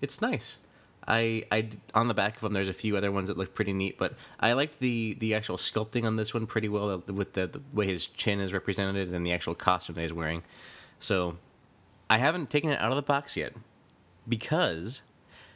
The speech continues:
I'm moving within a month, and I just figure I might as well keep it in the box, safe and protected,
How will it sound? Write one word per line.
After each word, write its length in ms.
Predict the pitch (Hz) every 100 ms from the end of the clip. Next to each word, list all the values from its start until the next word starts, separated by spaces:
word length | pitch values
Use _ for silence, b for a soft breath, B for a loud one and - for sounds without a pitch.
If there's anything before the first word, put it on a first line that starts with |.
| B -
I'm 260 | 120 110
moving 580 | 120 214 135 82 85 95
within 240 | 95 110
a 40 | 98
month, 380 | 110 87 107 - -
and 100 | 104
I 80 | 104
just 220 | 104 110
figure 280 | - 113 104
I 40 | 104
might 160 | 104
as 80 | 101
well 100 | 98
keep 220 | - 113
it 40 | 113
in 60 |
the 60 | 117
box, 340 | 101 98 -
safe 380 | - - 110 110
and 100 | 135
protected, 560 | 147 - 95 - 95